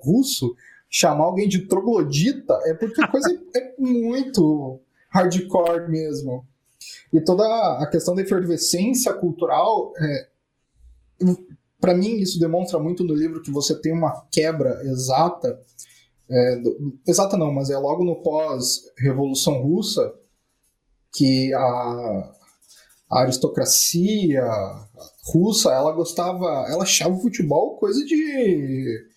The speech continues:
pessoa de segunda classe. Eles gostavam de corrida de cavalo,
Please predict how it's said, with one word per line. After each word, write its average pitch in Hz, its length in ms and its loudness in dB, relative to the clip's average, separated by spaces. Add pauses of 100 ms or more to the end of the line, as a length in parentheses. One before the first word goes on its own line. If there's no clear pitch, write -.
(520)
pessoa 196 320 2
de - 60 -4
segunda 214 380 0
classe. 160 540 0
Eles 135 200 0
gostavam 208 400 0
de - 120 0
corrida 240 260 -2
de - 140 -6
cavalo, 127 880 0